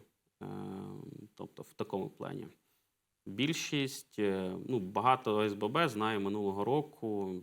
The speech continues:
дякуючи додатковій підтримці міської ради щодо часткової компенсації вартості генераторів,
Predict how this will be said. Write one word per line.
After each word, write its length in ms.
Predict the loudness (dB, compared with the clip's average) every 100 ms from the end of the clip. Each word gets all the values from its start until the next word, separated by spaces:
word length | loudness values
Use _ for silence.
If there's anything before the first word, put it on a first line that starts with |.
| -4
дякуючи 560 | -2 -2 -2 -6 -4 -8
додатковій 560 | -6 -6 -8 -4 -4 -4
підтримці 720 | -2 0 0 -4 -4 -2 -2
міської 380 | -4 -4 0
ради 280 | 4 2 2
щодо 300 | -4 -6 -4
часткової 420 | -6 -8 0 0
компенсації 640 | 0 -2 -2 2 2 2 2
вартості 400 | 2 0 -8 -2
генераторів, 600 | 0 4 4 4 -4